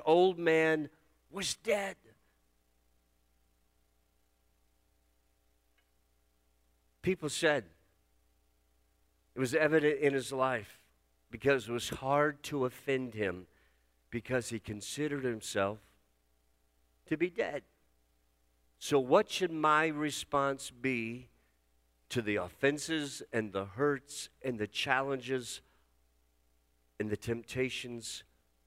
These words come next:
of life. I haven't fully gotten there. I'm a piece of work. I'm a work in progress.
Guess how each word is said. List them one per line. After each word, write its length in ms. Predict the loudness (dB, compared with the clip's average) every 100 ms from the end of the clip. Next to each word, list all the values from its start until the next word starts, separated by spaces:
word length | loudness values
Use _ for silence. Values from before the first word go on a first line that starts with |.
| -6
of 200 | -6 -2
life. 680 | -4 -4 -10 -16 -20 -20 _ _ _ _ _ _ _ _ _ _ _ _ _ _ _ _ _ _ _ _ _ _ _ _ _ _ _ _ _ _ _ _ _ _ _ _ _
I 40 | 2
haven't 220 | 2 0
fully 280 | 0 2 2
gotten 360 | 2 2 0
there. 220 | -4 -4 -6 _ _ _ _ _ _ _ _ _ _ _ _ _ _ _ -6
I'm 100 | -4
a 60 |
piece 280 | 0 -2 -2
of 80 | -2
work. 300 | 0 0 -2
I'm 100 | 0
a 80 | 2
work 240 | 2 0
in 140 | -4 -6
progress. 800 | -2 0 0 -2 -12 -10 -14